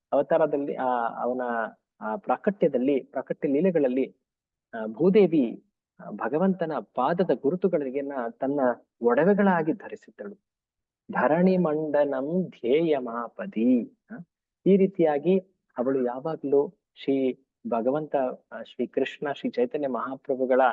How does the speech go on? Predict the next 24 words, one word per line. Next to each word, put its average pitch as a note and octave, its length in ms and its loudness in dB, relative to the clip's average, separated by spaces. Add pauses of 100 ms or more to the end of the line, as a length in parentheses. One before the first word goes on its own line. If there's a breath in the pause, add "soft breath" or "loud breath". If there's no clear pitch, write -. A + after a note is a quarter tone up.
(420)
ಆ A2+ 160 -2
ಸಂಘವನ್ನ D#3 600 -4
ಬಯಸ್ತಾ A#2 480 -6
ಇದ್ಲು. G#2+ 440 -6 (280)
ಆ A#2+ 300 -4
ಅವತಾರದಿಂದಾಗಿ, B2+ 840 -2
ಭಗವಂತನ C3+ 540 -4
ಅವತಾರಗಳಿಂದಾಗಿ C3+ 840 -2
ಅವಳು A#2+ 180 -2
ತುಂಬಾ C3+ 240 -12
ಸಂತೋಷದಿಂದ C#3 720 -8
ಇದ್ದಳು. G#2 500 -12 (680)
ಶ್ರೀ G#3 100 4
ಚೈತನ್ಯ G3+ 400 4
ಮಹಾಪ್ರಭುಗಳ F3+ 600 2 (140)
ಈ D#3 400 0 (340)
ದಯಾಮಯ D3 880 -2
ಭಾವ C3 500 -2
ಏನಿದೆ, A#2+ 540 -2 (420)
ಇದು E3+ 180 0
ಕಲಿಯುಗಕ್ಕೆ E3+ 600 4
ತುಂಬಾ D3+ 300 -2
ಉಚಿತವಾದಂತಹ B2+ 920 -6
ಭಾವ. G#2+ 360 -6